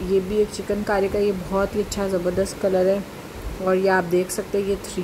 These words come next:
पीस है, आपको थ्री थ्री पीस दिखा रहे हैं। ये भी लॉन में, आप ये लॉन वैरायटी वगैरह देख सकते हैं। ये देखिए आप,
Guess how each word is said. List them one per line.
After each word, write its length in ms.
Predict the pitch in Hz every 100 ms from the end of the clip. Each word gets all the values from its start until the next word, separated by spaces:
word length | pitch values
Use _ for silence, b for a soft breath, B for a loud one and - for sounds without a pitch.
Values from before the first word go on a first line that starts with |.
| 175
पीस 240 | 196 185 196
है, 140 | 190 185 - 208
आपको 280 | 185 196 190
थ्री 220 | - 185
थ्री 180 | - 185
पीस 160 | 190 190
दिखा 240 | 185 196
रहे 80 | 190
हैं। 60 |
ये 60 | 190
भी 140 | 180 190
लॉन 240 | 175 175 190
में, 240 | 190 220 233 B B B - 208
आप 200 | 180 180
ये 100 | 190
लॉन 220 | 190 180 180
वैरायटी 340 | 180 175 185
वगैरह 360 | 180 175 170 175
देख 200 | 165 156
सकते 340 | - 156 - 151
हैं। 200 | 151 143 - - - - - - - - 165
ये 160 | 175
देखिए 340 | 165 147 - 165
आप, 180 | 160